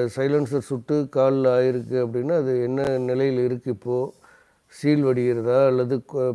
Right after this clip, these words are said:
புண்ணு ரொம்ப குதறி போயிருக்கா? எல்லாம் பார்க்கணும். முத்திரைகள் அப்படின்னா நீங்க இப்போ வருண முத்திரை, அடுத்தது வந்து பிராண முத்திரை, ஆதார முத்திரை,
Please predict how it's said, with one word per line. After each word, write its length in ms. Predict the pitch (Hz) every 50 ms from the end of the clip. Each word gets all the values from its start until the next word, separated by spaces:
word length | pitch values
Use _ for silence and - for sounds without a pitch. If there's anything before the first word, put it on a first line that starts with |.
| - -
புண்ணு 240 | 135 135 139 139 143 135 123 127
ரொம்ப 140 | 127 123 127 110 -
குதறி 240 | 127 120 131 131 131 107 120
போயிருக்கா? 320 | 120 120 113 107 123 120 120
எல்லாம் 220 | 123 131 120 - 123
பார்க்கணும். 480 | 123 131 120 - 123 117 123 147 220 - _ _ _ _ _ _ _ _ _ _ _ _ _ _ _ _ _ _ - 131
முத்திரைகள் 560 | 143 135 151 160 165 160 147 135 156 156 151 143 139
அப்படின்னா 340 | 131 120 131 131 131 156 175 170 147
நீங்க 140 | 135 135 131 123
இப்போ 120 | 117 127 123 120 127
வருண 240 | 131 135 151 156 151 143 135
முத்திரை, 320 | 127 110 113 127 135 151 165 175 - _ _ _ _ _ _ _ _ _ _ _ _ _ _ _ _ _ _ _ _ _ _ - 135
அடுத்தது 360 | 131 131 120 - 143 135 127 131 127
வந்து 220 | 123 123 123 143 160 180 180 - _ -
பிராண 320 | 139 139 139 143 151 151 143 131
முத்திரை, 340 | 120 107 120 123 131 147 160 - - _ _ _ _ _ _ _ _ _ _ 135 131 131
ஆதார 360 | 135 127 139 139 131 127 120 113 110
முத்திரை, 280 | 104 98 110 104 107